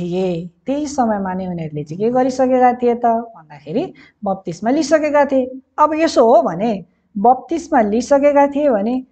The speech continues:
उनीहरूले चाहिँ के गर्नु जरुरी थियो त भन्दाखेरि उनीहरूले चाहिँ परमेश्वरको वचनलाई चाहिँ एकदमै, यानि कि व्यवस्थालाई चाहिँ है, एकदमै आज्ञाकारी भएर चाहिँ उनीहरूले पालना गर्नुपर्ने थियो।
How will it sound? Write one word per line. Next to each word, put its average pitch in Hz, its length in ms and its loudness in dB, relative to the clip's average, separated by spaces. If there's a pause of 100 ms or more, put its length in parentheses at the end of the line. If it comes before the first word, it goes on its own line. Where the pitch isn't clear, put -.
(140)
उनीहरूले 254 680 2
चाहिँ 247 200 0
के 262 160 0
गर्नु 285 320 2
जरुरी 262 440 4
थियो 262 200 2
त 262 120 -2 (340)
भन्दाखेरि 175 680 -6 (400)
उनीहरूले 247 520 4
चाहिँ 233 340 2 (180)
परमेश्वरको 233 1040 2
वचनलाई 220 840 2
चाहिँ 202 200 -2
एकदमै, 214 800 2
यानि 208 240 -2
कि 208 140 -4
व्यवस्थालाई 220 760 4
चाहिँ 208 260 -2 (260)
है, 233 260 0 (340)
एकदमै 226 380 2
आज्ञाकारी 247 960 2
भएर 175 280 -4
चाहिँ 202 180 -4
उनीहरूले 185 240 -6
पालना 185 500 -2
गर्नुपर्ने 175 680 -8 (500)
थियो। 175 440 -2